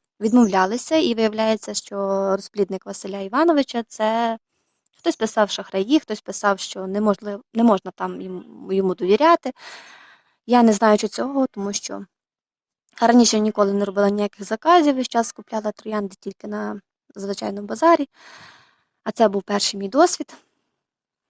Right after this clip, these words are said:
з розплідника Василя Івановича і Долини Роз, тому з цим вам і ділюся. Тепер буду знати.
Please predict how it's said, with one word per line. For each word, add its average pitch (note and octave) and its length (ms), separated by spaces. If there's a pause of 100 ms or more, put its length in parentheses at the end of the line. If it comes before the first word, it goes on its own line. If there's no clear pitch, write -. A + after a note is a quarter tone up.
(140)
з A3 480 (160)
розплідника G#3+ 500
Василя G#3 400 (240)
Івановича G#3 720
і G3 280
Долини G3 360
Роз, G3+ 280
тому B3 380 (560)
з - 100
цим B3 260
вам A3 180 (600)
і A#3 100
ділюся. F#3+ 600 (300)
Тепер C#4 240
буду A3 240
знати. G3 440